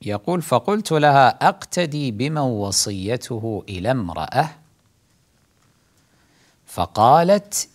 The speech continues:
"اقتداء بالحسين بن علي صلوات الله عليهما، فإن الحسين بن علي عليهما السلام أوصى إلى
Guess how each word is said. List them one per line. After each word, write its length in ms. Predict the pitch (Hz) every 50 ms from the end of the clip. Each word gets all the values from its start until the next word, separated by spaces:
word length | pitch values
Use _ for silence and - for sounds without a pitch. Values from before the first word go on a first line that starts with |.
| -
"اقتداء 960 | - - - - - - - 78 71 87 92 107 117 127 123 - 135 131 131 120
بالحسين 880 | 95 80 85 87 - - - - - - - - 143 147 143 123 110 95
بن 180 | 85 90 87
علي 420 | 76 71 82 90 110 165 196 185 - _ _ _ _ _ - - _ -
صلوات 600 | - - - 131 123 110 107 110 104 101 - -
الله 340 | 113 107 107 104 98 92 98 95
عليهما، 440 | 98 98 95 92 92 98 107 107 113 - _ 135 135 139 147 147 _ - - - - - - - - - _ _ _
فإن 640 | - - 113 110 - 113 120 120 120 117 113 113 110
الحسين 840 | 110 107 98 - - 120 110 - - 123 117 113 113 110 110 110
بن 180 | 98 107 101 113
علي 800 | 110 101 98 107 110 113 131 151 147 131 117 113 113 107 104 98
عليهما 640 | 90 101 107 107 107 107 104 101 101 104 101 98 101
السلام 760 | 95 - - - - 107 101 104 127 139 143 135 123 98 85 - _ -
أوصى 840 | 123 135 156 165 165 151 135 - - - 139 127 120 117 110 101 - -
إلى 520 | 120 113 110 107 107 104 104 101 95 -